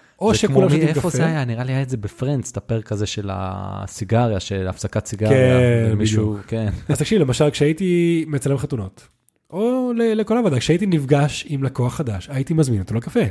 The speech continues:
Speaker 1: לשמוע, "בוא ניפג-, בוא ניפגש בבית קפה." ואתה מזמין קפה, נראה לי שאם אתה נפגש בבית קפה, ואתה מזמין מים,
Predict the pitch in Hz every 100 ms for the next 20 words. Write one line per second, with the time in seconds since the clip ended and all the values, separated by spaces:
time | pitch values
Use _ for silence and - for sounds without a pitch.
0 | 104 113 - 165 165 160 160 175 170 143
1 | 151 160 151 120 107 139 160 - 131 -
2 | _ _ _ _ _ _ _ _ _ 123
3 | 127 123 120 143 156 156 120 151 156 147
4 | 139 131 120 139 135 131 120 170 - -
5 | - - _ 123 110 110 143 135 160 135
6 | 143